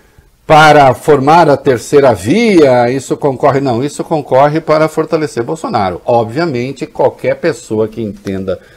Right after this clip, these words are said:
minimamente de política sabe disso. Né?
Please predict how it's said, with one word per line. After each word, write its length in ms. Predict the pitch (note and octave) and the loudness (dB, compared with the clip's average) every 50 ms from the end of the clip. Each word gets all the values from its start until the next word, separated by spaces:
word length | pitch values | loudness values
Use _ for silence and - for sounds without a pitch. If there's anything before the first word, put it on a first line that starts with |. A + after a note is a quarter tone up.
| _ _ | _ _
minimamente 680 | - A2+ A2+ A2+ A2+ A2 A2 G#2+ G#2 G2+ G2+ G2+ G2+ G#2+ | -4 -2 -2 -2 0 -2 -2 -4 -4 -4 -6 -6 -8 -10
de 80 | A2 A2 | -12 -10
política 560 | - C#3 B2+ G#2+ F#2 G2+ G#2+ - - E3+ E3 | -10 -10 -10 -8 -8 -8 -10 -10 -10 -12 -10
sabe 320 | - - - D#3+ F#3 A#3 | -10 -8 -10 -10 -10 -10
disso. 360 | A#3 A3+ - F3+ - _ _ _ _ _ _ _ _ _ _ _ _ _ _ _ _ _ _ _ _ _ _ _ _ _ _ _ _ _ _ _ _ _ _ _ _ _ _ _ _ _ _ _ _ _ _ _ _ _ _ _ _ _ _ _ _ _ _ _ _ _ _ _ _ _ _ _ _ _ _ _ _ _ _ _ _ _ _ _ _ _ _ _ _ _ _ - | -10 -10 -10 -12 -14 _ _ _ _ _ _ _ _ _ _ _ _ _ _ _ _ _ _ _ _ _ _ _ _ _ _ _ _ _ _ _ _ _ _ _ _ _ _ _ _ _ _ _ _ _ _ _ _ _ _ _ _ _ _ _ _ _ _ _ _ _ _ _ _ _ _ _ _ _ _ _ _ _ _ _ _ _ _ _ _ _ _ _ _ _ _ -12
Né? 220 | F2+ F#2+ A#2 G3+ | -10 -8 -10 -10